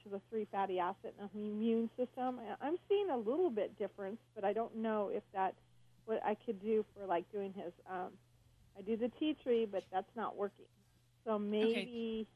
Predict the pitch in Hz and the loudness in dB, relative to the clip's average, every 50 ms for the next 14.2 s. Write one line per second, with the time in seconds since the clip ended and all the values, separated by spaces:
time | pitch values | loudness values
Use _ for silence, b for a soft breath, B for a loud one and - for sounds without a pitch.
0 | _ _ - _ 214 190 - 220 - 233 220 214 - 202 196 196 - - 208 190 | _ _ -20 _ -20 -12 -12 -10 -8 -8 -10 -6 -6 -6 -8 -8 -14 -12 -14 -14
1 | - - - 233 240 269 294 311 320 330 330 349 - - _ _ - - _ _ | -14 -6 -4 -2 0 2 4 4 4 4 2 0 -4 -12 _ _ -20 -20 _ _
2 | _ _ _ _ _ - _ _ - - - 254 208 403 - - 392 415 392 339 | _ _ _ _ _ -20 _ _ -16 -8 -6 -6 -2 0 0 0 2 0 -2 -2
3 | 311 262 240 - 190 220 220 220 226 226 226 214 196 180 156 - - 175 170 - | 0 0 0 0 2 0 2 2 2 0 0 2 2 2 2 2 -2 -2 -2 0
4 | - 196 180 170 160 180 185 233 247 247 240 262 269 311 311 - - 339 359 392 | 2 4 4 4 4 4 2 0 -2 -2 -2 -2 -4 -4 -4 -4 -4 -6 -8 -10
5 | _ - _ _ - _ _ _ _ _ _ _ 254 254 240 220 - _ _ - | _ -20 _ _ -20 _ _ _ _ _ _ _ 2 2 2 2 0 _ _ -4
6 | 233 233 247 262 269 277 285 269 - _ 220 208 214 208 190 202 180 170 170 180 | 0 2 2 4 2 2 0 -2 -4 _ 0 2 2 2 0 -2 -6 -6 -4 -6
7 | 190 - - - _ - 170 165 160 170 175 180 180 175 104 104 - _ - _ | -6 -8 -12 -20 _ -20 -18 -10 -4 -2 0 2 2 0 -2 -4 -10 _ -20 _
8 | _ _ _ - - - - 233 262 320 392 403 381 370 359 294 302 302 - 220 | _ _ _ -20 -12 -6 -4 -2 -2 -4 -4 -6 -8 -4 -4 -4 -4 -4 -2 -2
9 | 190 180 175 175 180 175 175 190 190 233 262 302 294 - - 294 254 254 262 240 | 0 0 0 -2 -2 -4 -6 -4 -4 -4 -4 -2 -4 -2 -2 0 0 0 0 2
10 | 226 220 226 220 196 170 160 170 208 254 B B B B B B B 240 233 - | 2 2 2 2 2 2 0 -2 -2 -4 B B B B B B B 0 2 4
11 | 220 214 208 196 196 196 202 214 311 320 - _ _ _ _ - 214 277 269 - | 4 4 4 2 0 0 0 0 -2 -2 -2 _ _ _ _ -6 -4 -4 0 0
12 | 320 302 247 285 262 247 226 208 220 - 214 220 208 - 208 214 208 220 214 196 | -2 2 2 4 4 4 2 0 0 2 0 0 0 0 -2 0 0 0 0 0
13 | 165 175 202 208 202 - 190 165 - 160 151 170 185 165 - _ 165 151 - - | 0 -2 -4 -6 -4 -4 -6 -6 -4 -6 -6 -6 -8 -10 -8 _ -8 -8 -8 -8
14 | - - - | -10 -12 -14